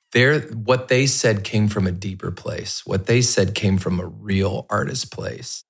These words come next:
I didn't know anything. I remember being at a writing camp one time, maybe five years ago,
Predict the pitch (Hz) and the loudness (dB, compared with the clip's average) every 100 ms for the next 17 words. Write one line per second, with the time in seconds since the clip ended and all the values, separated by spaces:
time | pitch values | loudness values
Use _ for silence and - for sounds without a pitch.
0 | - 120 147 107 92 87 101 131 110 - | 2 4 4 4 2 2 2 4 2 -2
1 | - - - - - 110 123 165 156 117 | -10 -12 -20 -20 0 4 6 6 6 6
2 | 107 101 98 104 - _ _ - 113 127 | 6 6 4 2 -6 _ _ 0 4 4
3 | 135 101 101 98 92 90 87 87 87 85 | 4 4 4 4 4 4 4 2 0 -2
4 | 82 73 - - 85 92 95 82 80 80 | -2 -2 -6 -10 -2 0 0 -2 -2 -4
5 | 82 90 90 85 82 85 92 _ - - | -4 -2 0 0 -2 -6 -14 _ -4 2
6 | 107 120 95 92 95 90 78 78 101 101 | 4 4 2 0 0 0 0 2 0 -4